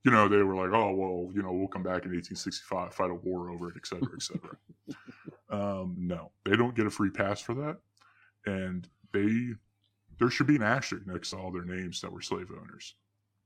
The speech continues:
Speaker 1: And
Speaker 2: Yeah.
Speaker 1: who, who gives a fuck that they rounded up, you know,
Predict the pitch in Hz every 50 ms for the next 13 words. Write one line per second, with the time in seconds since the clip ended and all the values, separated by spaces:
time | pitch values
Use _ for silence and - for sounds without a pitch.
0 | _ _ _ _ _ _ _ _ - 110 104 101 98 98 98 95 95 95 95 95
1 | 92 92 92 92 87 85 - - - - _ _ _ _ _ - 131 175 190 -
2 | _ - - - - _ _ _ _ _ - - - - 151 151 147 151 151 151
3 | 147 - - _ _ _ _ _ _ _ _ _ _ _ _ _ _ _ _ _
4 | _ _ _ _ _ _ _ _ - - 175 190 - 160 160 - - - - -
5 | - - - - _ _ _ _ _ _ - - - - 101 98 95 92 90 92
6 | 117 143 170 175 165 117 101 107 - - _ _ _ _ _ _ _ _ _ _
7 | _ _ _ _ _ _ _ _ _ - - _ _ _ _ - 104 95 92 87